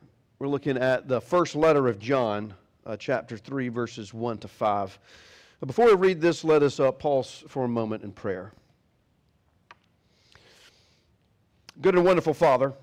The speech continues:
as we come to your word here today, Lord, we come to understand and we strive to understand,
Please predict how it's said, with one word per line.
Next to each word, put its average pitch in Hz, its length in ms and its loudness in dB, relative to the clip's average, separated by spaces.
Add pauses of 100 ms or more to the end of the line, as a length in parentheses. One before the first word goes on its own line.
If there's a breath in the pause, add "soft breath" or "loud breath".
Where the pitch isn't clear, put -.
(680)
as - 80 -14
we 160 100 -2
come 156 280 -2
to 165 100 -2
your 156 220 4
word 160 340 4
here 151 260 0
today, 120 340 0
Lord, 107 340 -6 (840)
we 123 80 -14
come 139 240 -6
to 147 160 -6
understand 135 800 -4
and 123 100 -2
we 123 140 -4 (160)
strive 151 480 -2
to 143 100 -6
understand, 123 760 -6